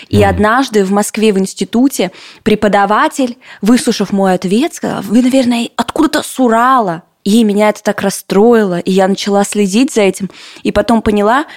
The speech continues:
Speaker 1: что чем больше я за этим слежу, стараюсь, тем речь становится преснее, интереснее. И я уверена, что если ты будешь общаться в этой среде какое-то время, а ты, конечно же, уже будешь, раз ты поступаешь в эту школу, то наверняка тебе понадобится,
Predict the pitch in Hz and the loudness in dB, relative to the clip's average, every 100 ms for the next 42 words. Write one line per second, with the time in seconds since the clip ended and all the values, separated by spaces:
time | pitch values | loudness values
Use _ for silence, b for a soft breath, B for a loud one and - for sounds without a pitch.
0 | B - 220 - 226 208 185 269 240 - | B -2 -2 2 2 2 2 2 2 0
1 | 202 196 202 - 190 - 196 185 214 302 | -2 0 -2 -2 -4 0 0 2 0 -2
2 | - 185 208 247 - 202 185 B B 196 | -2 0 0 -2 -2 -6 -6 B B 0
3 | 202 - 208 196 196 - - 202 - 202 | 0 0 -2 0 -2 -4 -4 -4 -2 0
4 | 208 240 214 190 185 190 247 - 196 185 | 2 2 2 -2 -2 0 0 -2 -6 -6
5 | B B B 190 202 208 190 269 311 220 | B B B 0 2 2 2 4 4 2
6 | - 190 185 B B B 208 - 208 190 | 0 -2 -2 B B B -4 -2 -2 0
7 | 226 233 196 233 208 208 202 202 - 202 | 0 -2 -2 -2 -2 -2 -2 -4 -4 -2
8 | 196 214 202 214 196 185 214 277 180 - | 0 0 0 0 0 0 2 2 0 -2
9 | 240 214 214 214 196 175 180 175 165 196 | 0 2 0 0 -4 -4 -4 -4 -4 -2
10 | 320 440 - - 180 - 208 - - - | -2 -4 -8 -8 -6 -6 -8 -8 -8 -2
11 | 202 202 185 180 - - 202 269 269 - | -2 -2 -6 -10 -14 -4 0 0 -2 -8
12 | B B B B 214 208 262 302 _ _ | B B B B 2 2 2 -2 _ _
13 | - 190 185 185 208 202 208 - - 202 | -2 0 2 0 -2 -2 -4 -6 -4 0
14 | 196 185 190 - 180 | 0 0 -2 -2 -6